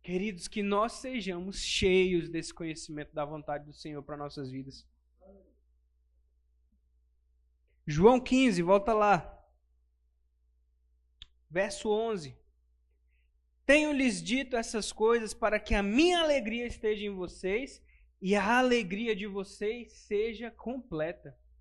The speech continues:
Ah, queridos, dá pra gente ter alegria em qualquer circunstância, em qualquer estação, em qualquer tempo.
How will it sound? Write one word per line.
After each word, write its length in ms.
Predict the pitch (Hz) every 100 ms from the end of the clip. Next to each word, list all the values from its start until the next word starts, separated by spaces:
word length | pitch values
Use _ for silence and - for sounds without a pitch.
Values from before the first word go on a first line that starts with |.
| _
Ah, 360 | 202 208 175 - - _ _ _
queridos, 760 | - 247 226 247 220 240 - - _ _ _ _ _ _ _ _ _ _ _ _ -
dá 220 | 160 226
pra 180 | - 226
gente 320 | 180 233 220
ter 240 | 180 208 220
alegria 440 | 220 214 175 208
em 40 | 202
qualquer 300 | 190 208 208
circunstância, 680 | 214 - 196 - 151 143
em 60 | 175
qualquer 320 | 202 196 226
estação, 560 | 220 - 185 - 196 190
em 40 |
qualquer 420 | 196 196 208 190
tempo. 260 | 180 170